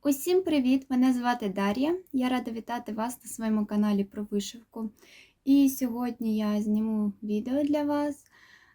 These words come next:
Ем, не таке, як зазвичай, тому що на цьому тижні я не знімала вишивальні будні,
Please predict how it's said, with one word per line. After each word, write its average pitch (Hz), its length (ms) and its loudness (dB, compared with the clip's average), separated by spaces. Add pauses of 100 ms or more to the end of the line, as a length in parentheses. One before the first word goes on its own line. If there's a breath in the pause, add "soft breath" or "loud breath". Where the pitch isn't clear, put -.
Ем, 226 460 0
не 240 160 -2
таке, 226 320 -4
як 277 140 6
зазвичай, 262 720 6
тому 226 360 -4
що 214 220 -12
на 214 200 0
цьому 220 280 -4
тижні 214 420 0
я 208 80 2
не 208 120 2
знімала 208 680 -2 (160)
вишивальні 208 760 -2
будні, 320 540 0